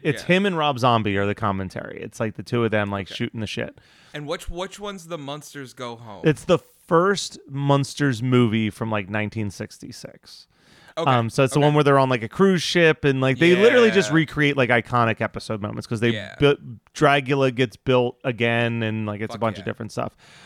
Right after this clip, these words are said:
Speaker 1: But he
Speaker 2: Mm-hmm.
Speaker 1: said, people always ask me what the difference is between the Addams Family and the Munsters, and, and the way he sums it up is so perfect, which is that the Munsters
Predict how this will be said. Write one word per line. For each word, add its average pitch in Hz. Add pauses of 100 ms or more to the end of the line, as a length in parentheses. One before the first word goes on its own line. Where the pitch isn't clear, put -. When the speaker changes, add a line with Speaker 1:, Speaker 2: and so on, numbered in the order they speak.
(220)
Speaker 1:
But 147
he 151
Speaker 2:
Mm-hmm. 143
Speaker 1:
said, 147 (420)
people 180
always 208
ask 160
me 131
what 131
the 135
difference 123
is 113
between 110
the 107
Addams 143
Family 143
and 127
the 113
Munsters, 104 (540)
and, 127 (400)
and 135
the 131
way 143
he 170
sums 147
it 131
up 123
is 113
so 117
perfect, - (480)
which 131
is 117 (340)
that 143
the 139
Munsters 165